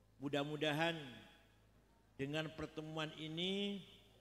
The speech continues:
kita semua mendapatkan ala barakatillah,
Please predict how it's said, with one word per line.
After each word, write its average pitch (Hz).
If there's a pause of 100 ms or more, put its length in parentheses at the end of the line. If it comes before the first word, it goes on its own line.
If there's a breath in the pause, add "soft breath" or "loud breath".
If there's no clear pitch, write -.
(440)
kita 143
semua 151
mendapatkan 147
ala 147
barakatillah, 147